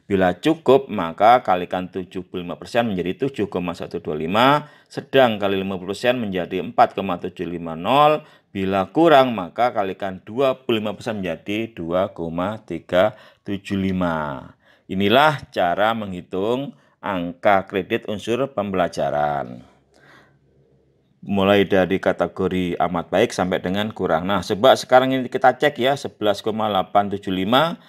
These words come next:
sembilan koma lima, tujuh koma satu dua lima, empat koma tujuh lima puluh sampai dengan dua koma tiga tujuh lima. Kita cek tabelnya yang seperti ini tadi. Nah, ini kan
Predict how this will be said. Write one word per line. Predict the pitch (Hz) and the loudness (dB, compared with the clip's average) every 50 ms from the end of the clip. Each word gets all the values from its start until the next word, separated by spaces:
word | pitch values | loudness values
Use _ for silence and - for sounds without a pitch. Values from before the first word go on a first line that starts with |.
| _ _ _ _ | _ _ _ _
sembilan | - - 107 98 92 98 - 98 95 | -14 -10 -8 -4 -4 -2 -2 -2 -2
koma | 95 104 101 101 95 | -2 -2 0 2 2
lima, | 98 98 98 98 117 131 143 151 151 143 | 2 2 2 2 4 4 4 4 4 2
tujuh | - 110 - 107 101 | -2 -4 -4 -4 -4
koma | 90 107 104 104 | -4 -4 -4 -4
satu | 104 101 110 107 | -4 -2 -2 -2
dua | 98 101 95 | -2 0 0
lima, | 95 98 101 113 123 139 151 151 107 | 0 0 0 2 2 2 2 0 -2
empat | 117 - - 107 98 | 0 4 4 4 4
koma | - 107 101 104 101 98 98 | 4 0 -2 -2 -2 -2 -4
tujuh | 98 - 98 | -6 -6 -6
lima | 95 95 95 92 98 | -4 -4 -4 -4 -2
puluh | 110 113 131 | -2 -2 -2
sampai | 127 - 101 98 104 95 71 107 | 0 -2 -4 -2 -2 -4 -4 -4
dengan | 98 98 98 98 95 95 | -4 -4 -4 -4 -4 -6
dua | - 95 90 98 104 110 117 120 | -6 -2 2 4 6 6 4 4
koma | - 101 95 95 98 107 117 127 127 - _ _ _ _ _ - | 2 -2 -2 0 2 2 0 0 -2 -6 _ _ _ _ _ -14
tiga | - - - 98 - | -4 0 0 2 2
tujuh | 110 104 - 101 90 | 2 -2 0 -2 -4
lima. | 98 98 104 107 98 87 | -2 0 0 0 0 0
Kita | 92 - 87 | -2 -4 -4
cek | 85 - 117 107 - | -2 -2 -2 2 4
tabelnya | 107 101 - - 101 92 87 87 98 107 113 | 2 2 2 2 -2 -2 -2 -2 -2 -2 -2
yang | 117 113 107 104 110 117 117 | 0 0 0 -2 -2 -4 -8
seperti | - - 101 - - 110 104 104 - - 80 | -8 -10 -10 -8 -6 -8 -8 -6 -6 -6 -4
ini | 82 107 101 | -4 -4 -2
tadi. | - 104 101 98 - 101 92 82 73 - | 0 0 0 0 0 -2 -2 -2 -4 -6
Nah, | 71 67 69 69 65 64 62 - - - - | -10 -10 -8 -8 -8 -8 -10 -12 -16 -20 -18
ini | - 80 78 | -14 -6 0
kan | 87 117 151 170 190 | 2 4 4 2 0